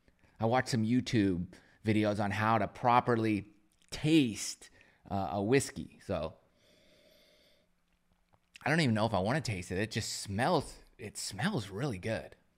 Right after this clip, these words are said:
All right, so Shady Mile, link below. They have a number of different types of, of whiskeys and things that you can sink your teeth into. But we'll give it a little taste here. The proper way. I'm just trying to do this the right way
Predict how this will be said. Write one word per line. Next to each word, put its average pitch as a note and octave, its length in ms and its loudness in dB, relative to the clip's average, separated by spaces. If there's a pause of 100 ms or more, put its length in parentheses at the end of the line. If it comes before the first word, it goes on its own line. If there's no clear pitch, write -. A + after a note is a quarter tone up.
(100)
All F3+ 100 -6
right, A#2+ 260 -6
so C3+ 160 0
Shady F#3 300 0
Mile, C3+ 400 4 (380)
link F#3+ 280 0
below. C3 600 8
They B2+ 100 2
have C3+ 140 6
a C3+ 60 4
number C#3+ 380 4
of A#2+ 120 0
different C3 320 -2
types B2 560 -2 (400)
of, G2 360 0
of F2+ 180 -2
whiskeys A2 440 -2
and G2 100 -2
things G2+ 220 -2
that F#2 120 -6
you G2 140 -6
can F#2 360 -4 (220)
sink - 280 -6
your E2+ 80 -6
teeth A2 280 -8
into. - 280 -10 (320)
But F#2 160 -4
we'll B2 80 2
give D#3 140 6
it D#3 40 8
a D#3 40 10
little D3+ 120 8
taste C3+ 400 2
here. A#2 380 4 (1600)
The G2+ 80 2
proper A#2+ 440 4
way. G2+ 340 2
I'm F#2+ 120 2
just B2+ 160 0
trying D3 140 4
to A#2+ 80 4
do B2+ 180 6
this A#2 180 4
the G#2 140 2
right G#2 320 2
way F2 520 -4